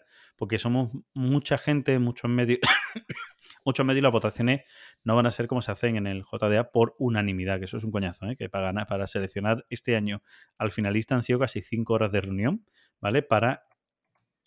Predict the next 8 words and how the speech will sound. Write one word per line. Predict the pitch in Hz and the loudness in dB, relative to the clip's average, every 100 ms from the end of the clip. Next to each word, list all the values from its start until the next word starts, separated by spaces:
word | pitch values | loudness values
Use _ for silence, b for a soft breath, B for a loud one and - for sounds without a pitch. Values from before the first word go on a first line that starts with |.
| _ _ _ _ _ _ _ | _ _ _ _ _ _ _
eh, | - 139 113 | -4 0 0
sin | - 120 | 0 0
votación, | 110 101 123 185 - | 2 4 4 2 -2
es | - | -2
decir, | 101 104 95 | -2 -2 -2
por | 110 104 | 2 2
unanimidad | 107 101 101 107 135 | 2 2 2 4 6
convencernos | 143 107 92 110 95 92 | 6 2 2 2 2 -6